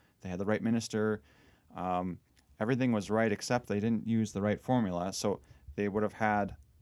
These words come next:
the sign only, the res tantum, uh, uh, or, or rather the, the sacramentum tantum, the, the, the mystery only. Um, then,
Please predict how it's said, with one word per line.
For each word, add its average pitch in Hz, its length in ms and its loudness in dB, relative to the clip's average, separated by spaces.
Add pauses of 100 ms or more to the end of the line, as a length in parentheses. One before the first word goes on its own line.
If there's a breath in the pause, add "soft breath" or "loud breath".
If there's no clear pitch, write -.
(100)
the 92 80 -6
sign 104 500 -2
only, 82 240 -8
the 82 140 -6
res 98 400 -4
tantum, - 580 -8 (580)
uh, 82 260 -8 (920)
uh, 73 140 -12
or, - 160 -10 (260)
or 101 120 -2
rather 92 280 -2
the, 92 280 -6
the 98 100 -6
sacramentum 98 580 -4
tantum, 82 400 -12
the, - 280 -12
the, - 160 -10
the 104 80 -10
mystery 101 340 -6
only. 85 220 -10 (100)
Um, 92 240 -8 (480)
then, 113 460 0